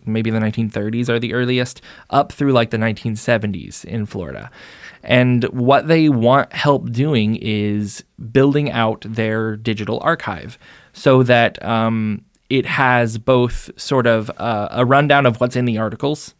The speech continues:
that are on there, but also contextual information. So that, like, for instance, when community members are going into it, they'll know that there are, there is some pretty racist and problematic language that appears in, for instance, the Okeechobee Times,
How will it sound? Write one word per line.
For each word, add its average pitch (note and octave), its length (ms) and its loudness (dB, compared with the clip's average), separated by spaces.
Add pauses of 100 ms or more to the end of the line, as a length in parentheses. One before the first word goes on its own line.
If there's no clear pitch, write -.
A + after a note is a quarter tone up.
that B2 120 2
are A#2+ 120 2
on A2+ 180 0
there, B2 240 0 (240)
but - 120 2
also C#3 300 2
contextual A#2+ 580 -4
information. G2+ 600 -6 (240)
So - 160 -2
that, G#2+ 140 0
like, A2 180 -2
for A#2+ 140 -4
instance, A2 440 -4
when G#2+ 540 -2
community C#3 480 0
members A#2 300 2
are G#2+ 60 0
going G#2+ 260 0
into G#2+ 300 -2
it, - 220 -12 (400)
they'll B2 200 4
know A2+ 560 6
that G#2+ 220 -2
there G#2+ 180 0
are, G2+ 400 0
there G#2+ 240 -4
is G#2 180 -4
some C3 340 -4
pretty C3+ 520 -4
racist B2 420 -4
and C3+ 140 -4
problematic A2 560 -2
language F#3 520 -2
that G#2 160 -6
appears G#2+ 460 -4
in, A2 160 -4
for A2 180 -4
instance, G#2+ 420 -4
the - 140 -10
Okeechobee G#2+ 520 -4
Times, - 600 -8